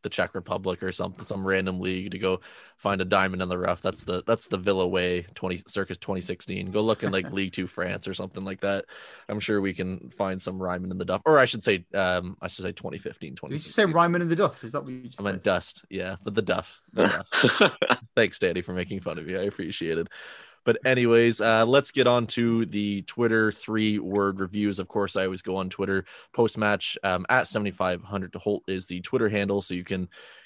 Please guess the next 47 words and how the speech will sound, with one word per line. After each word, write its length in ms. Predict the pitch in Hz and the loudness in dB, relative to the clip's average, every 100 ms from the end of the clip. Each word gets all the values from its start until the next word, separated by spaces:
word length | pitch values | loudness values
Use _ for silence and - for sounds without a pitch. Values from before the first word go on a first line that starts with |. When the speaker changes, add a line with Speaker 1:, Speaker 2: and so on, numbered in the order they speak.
| - | -6
Speaker 1:
get 140 | 110 | -4
your, 500 | 101 101 98 98 95 | 0 0 2 2 0
uh, 160 | 90 87 | 0 -2
three-word 680 | - 135 123 113 90 104 98 | -4 -2 0 0 0 0 0
summaries, 600 | - 104 98 98 95 - - - _ - | -2 -2 0 -2 -4 -6 -14 -20 _ -4
uh, 200 | 90 85 - | -2 0 0
in 200 | 110 98 | 0 2
there 200 | 98 - | 2 4
after. 340 | 107 107 - | 2 2 0
I 40 | 101 | 0
think 160 | 110 | 0
there's 160 | 101 92 | -4 0
roughly 300 | 95 - 98 | -2 0 -4
a 40 | |
hundred, 420 | 87 104 98 110 | 0 -2 0 -4
so 160 | - 90 | -4 -6
thank 320 | - 98 92 | -4 -4 -4
you 180 | 98 92 - | -6 -6 0
all 260 | 92 90 90 | 0 2 -2
for 220 | - 90 | -4 -4
getting 300 | 95 92 92 | -2 -2 -2
involved. 580 | 90 98 107 107 98 - _ _ _ _ _ - - - | -2 2 4 4 0 -10 _ _ _ _ _ -20 -20 -14
I'll 140 | - | -10
just 240 | - 85 - | -8 -8 -6
go 160 | 95 | -4
ahead 240 | 90 92 98 | 0 0 0
and 160 | 98 | -4
read 180 | 101 98 | -2 2
out 160 | 101 101 | 2 0
a 40 | |
few 400 | - 117 123 120 | -2 -2 0 -2
right 400 | - 107 117 120 - | -2 2 2 2 -2
now. 280 | 110 123 113 | 0 2 2
We'll 120 | 110 | 2
start 260 | - 131 | 2 2
with, 240 | 113 120 - 107 | 4 2 2 2
uh, 180 | 104 | 4
Richard 420 | 104 123 - 120 - - | 4 2 0 -2 -4 -2
Edwards 400 | 135 143 143 123 | -2 0 -2 -2
saying, 280 | 120 107 95 | 0 0 -2
"Seen 260 | - 139 | -4 -2
it 80 | 117 | 0
all," 160 | 95 - | 0 2
or 220 | 110 92 80 | 0 0 -6
"Seen 220 | - 143 | -6 -4
it 40 | 107 | -4
before." 420 | - 95 87 104 | -4 -2 -2 -2